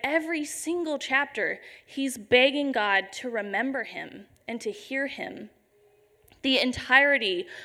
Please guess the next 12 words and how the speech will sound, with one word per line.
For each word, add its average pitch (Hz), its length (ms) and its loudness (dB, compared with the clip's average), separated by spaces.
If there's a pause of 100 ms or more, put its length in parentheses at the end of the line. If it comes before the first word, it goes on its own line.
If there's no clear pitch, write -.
(120)
of 240 140 2
Psalm 254 400 0
chapter 240 420 2
thirty-eight 214 680 0
is 214 180 0
titled, 202 480 2 (380)
"Do 262 260 2
Not 247 340 2
Forsake 220 680 0
Me, 180 340 -6
O 196 120 -2
Lord." 170 520 -6